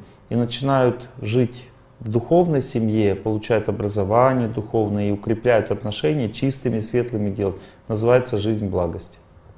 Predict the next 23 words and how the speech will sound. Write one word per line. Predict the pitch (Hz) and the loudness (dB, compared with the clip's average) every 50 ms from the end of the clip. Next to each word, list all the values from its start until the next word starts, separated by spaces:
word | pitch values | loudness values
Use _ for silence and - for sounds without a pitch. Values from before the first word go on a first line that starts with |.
| - _ - - - | -20 _ -20 -6 -2
Поняли | 143 156 170 175 160 | 0 0 0 0 0
разницу? | 139 131 120 113 101 - 95 87 - - - - - - - _ _ - - - - - - | 2 2 2 2 0 -2 -4 -8 -10 -12 -18 -20 -20 -20 -20 _ _ -20 -20 -20 -20 -6 2
Люди | 120 139 147 135 | 4 4 4 4
в | 139 131 | 2 2
невежестве | 143 147 143 151 143 131 127 - - 127 | 2 4 4 4 4 4 2 -2 -6 -6
всегда | 123 - - 117 117 120 139 143 147 | -4 -2 -4 -2 4 6 8 8 8
разрушают | 147 135 123 120 120 - - - 120 104 101 92 - | 6 4 2 0 -2 -4 -2 0 2 2 2 0 -2
сердце, | - - 104 95 101 - - - | -2 -2 -2 -2 -2 -6 -14 -18
семьи. | - - - - - 110 92 90 87 87 87 - - - - - | -18 -18 -10 -4 -2 -2 0 0 -2 -4 -6 -10 -14 -20 -14 0
Люди | - 120 131 127 131 | 2 4 4 4 2
в | 120 | -2
страсти | - - - 143 143 143 131 - - 143 | -2 -4 2 4 4 6 4 2 -2 -2
могут | 127 135 135 131 123 131 120 117 | 0 2 2 2 2 0 0 2
жить | 127 135 127 - - | 2 0 0 0 0
вместе | 135 143 156 165 160 - - | 0 2 2 0 -2 -2 -6
даже, | 131 123 131 127 120 113 117 | 0 4 4 6 6 4 4
но | 117 117 | 2 2
не | 120 120 117 | 2 2 2
будут | 120 131 143 139 139 - - - - | 2 2 2 0 0 -2 -10 -20 -18
чувствовать | - - 135 131 131 - 127 113 - | -4 -2 -2 -2 -2 -2 -4 -4 -4
счастья | - - 117 107 104 107 - - 95 | 0 2 2 2 2 0 -4 -8 -8
долгое | 95 104 101 98 98 98 98 | -4 -2 -2 -2 0 -2 -2
время. | 92 92 95 95 90 85 80 | -2 0 0 0 0 -2 -4